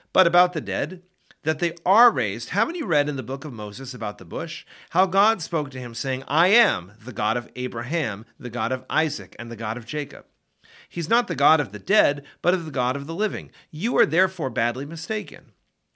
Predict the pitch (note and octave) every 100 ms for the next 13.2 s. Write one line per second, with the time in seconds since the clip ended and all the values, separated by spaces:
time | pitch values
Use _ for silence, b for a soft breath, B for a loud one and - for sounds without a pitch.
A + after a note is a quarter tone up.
0 | b b b - F#3 A#3 G3 - C3 G2
1 | F#2 - - C3 B2 A#2 A2 b b _
2 | E3+ F3+ C3 A2+ - B2 - B2+ A#2+ A2+
3 | A2+ A2+ D2 - _ _ _ _ _ _
4 | _ B2+ D3 F#3+ G3 C3+ A2+ A2+ C3 C#3
5 | B2 F#2+ G2 G#2+ - G#2+ C#3+ C3+ G2 A#2
6 | _ - D3 D#3+ - B2+ G#2+ - b b
7 | b - B3+ - - G#3+ A3 G#3 F3 C#3
8 | B2 A#2 G#2+ - A2+ B2+ E2+ - _ _
9 | _ _ _ _ B B B B - F#3+
10 | G3 E3 - A2 G2 A2+ B2 _ _ _
11 | D#3+ D3 G3 A3+ E3+ B2 G#2 - G3+ G3
12 | F#3 - B2+ - D#2 E2 F2 C#3 F3 F#3+
13 | G3+ G3+